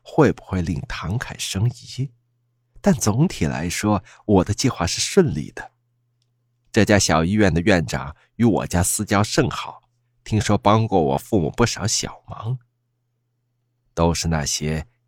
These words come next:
游走在法律边缘、大医院不肯做的事情。如今我父母虽已双亡，但是据说院长和我家还是有点沾亲带故的，所以拿了我的钱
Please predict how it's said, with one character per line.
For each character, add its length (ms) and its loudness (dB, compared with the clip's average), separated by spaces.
游 320 2
走 260 -6
在 140 -2
法 380 -10
律 160 -2
边 360 2
缘、 240 -4
大 240 0
医 160 -18
院 220 0
不 120 -4
肯 180 -10
做 300 2
的 100 -8
事 220 -8
情。 240 -10
如 200 6
今 220 6
我 80 8
父 180 2
母 160 4
虽 200 0
已 120 0
双 400 -2
亡， 280 -4
但 140 4
是 160 -2
据 160 -2
说 200 0
院 200 4
长 160 -8
和 160 -4
我 180 -2
家 280 0
还 160 -10
是 140 -6
有 180 2
点 240 -2
沾 220 0
亲 240 -2
带 180 0
故 340 0
的， 200 -12
所 180 4
以 80 8
拿 300 0
了 100 4
我 180 0
的 80 -8
钱 380 -4